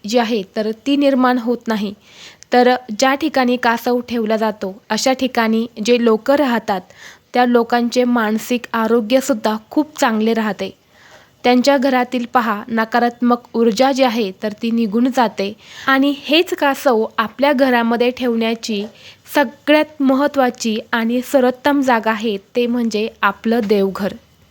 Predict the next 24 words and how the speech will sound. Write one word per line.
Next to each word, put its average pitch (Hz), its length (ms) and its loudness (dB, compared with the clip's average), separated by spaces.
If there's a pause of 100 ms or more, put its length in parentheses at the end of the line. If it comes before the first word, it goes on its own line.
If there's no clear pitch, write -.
(320)
किंवा 262 400 4 (180)
देवघरामध्ये 294 800 0
तुम्हाला 254 460 -2
हे 214 180 -4 (100)
कासव 240 460 2
ठेवणं 262 380 0
शक्य 240 300 -4
नसेल 226 540 -2
तर 240 100 -2
तुम्ही 240 280 2 (100)
आपल्या 226 320 0
घरातील 214 580 -2 (440)
हॉलमध्ये 254 640 2
सुद्धा 214 420 -4
हे 240 140 -2
कासव 233 460 -2
ठेवू 226 300 -2
शकता. 202 420 -6 (800)
पण 240 240 4 (240)
तुमची 285 480 2 (180)
एखादी 269 500 0
खोली 226 440 0
ही 240 120 -2
बाथरूमला 233 760 0